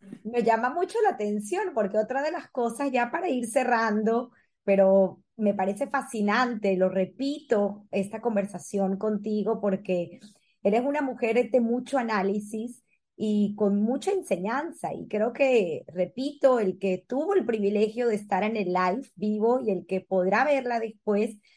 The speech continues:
estoy segura que podrá llevarse tantas lecciones de vida. Pero me llama mucho la atención una, porque en esta constante búsqueda del saber, como bien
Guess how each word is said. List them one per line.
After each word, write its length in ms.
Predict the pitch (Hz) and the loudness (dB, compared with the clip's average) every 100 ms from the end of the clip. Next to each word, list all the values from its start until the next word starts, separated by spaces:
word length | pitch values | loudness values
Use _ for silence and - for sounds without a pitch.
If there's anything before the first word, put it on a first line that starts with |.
| _ | _
estoy 280 | - 196 220 | -4 -2 0
segura 400 | 226 247 247 262 | 0 0 0 0
que 100 | 240 | -2
podrá 340 | 196 196 202 202 | -2 0 2 2
llevarse 440 | 226 220 214 208 | 2 -2 -2 -6
tantas 460 | 208 214 254 254 233 | 0 0 0 -2 -4
lecciones 560 | 202 202 - 190 185 | -6 -6 0 0 0
de 100 | 202 | 0
vida. 400 | 190 170 160 170 - _ _ _ | -2 -2 -6 -8 -14 _ _ _
Pero 180 | - 233 | 2 2
me 120 | 254 | 4
llama 280 | 240 262 302 | 4 2 2
mucho 280 | 427 427 359 | 0 0 0
la 80 | 359 | -2
atención 460 | 269 233 220 262 247 | 0 -2 -2 -6 -4
una, 340 | 254 269 277 _ _ _ - | -2 -2 -4 _ _ _ -6
porque 500 | 233 226 226 - - _ _ _ _ _ - | -4 0 0 -2 -6 _ _ _ _ _ -2
en 160 | 247 240 | 0 0
esta 180 | 254 | -2
constante 840 | 349 392 277 262 247 233 294 320 - | -2 -4 -2 -4 -4 -2 0 0 -2
búsqueda 640 | 196 151 277 - - 208 180 | -8 -4 -4 -4 0 2 2
del 180 | 160 156 | -2 -6
saber, 520 | - 175 180 170 185 _ _ _ _ _ _ | -4 0 0 -2 -6 _ _ _ _ _ _
como 300 | 185 185 190 | 0 2 2
bien 540 | 208 214 208 220 240 | 2 2 2 0 -2